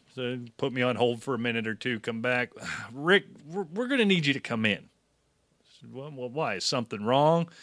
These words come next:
"Well, no, it's just the doc isn't comfortable prescribing you something over the phone."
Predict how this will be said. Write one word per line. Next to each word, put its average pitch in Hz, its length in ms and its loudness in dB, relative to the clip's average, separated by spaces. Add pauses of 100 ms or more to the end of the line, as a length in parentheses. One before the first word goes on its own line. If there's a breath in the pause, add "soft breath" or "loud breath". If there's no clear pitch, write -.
(500 soft breath)
"Well, 156 100 0
no, 202 280 10
it's 175 120 6
just 202 200 0
the 180 60 -4
doc 214 380 8
isn't 165 280 2
comfortable 156 680 4
prescribing 160 760 6
you 123 80 0
something 123 440 0
over 113 180 2
the 107 80 -6
phone." 165 480 4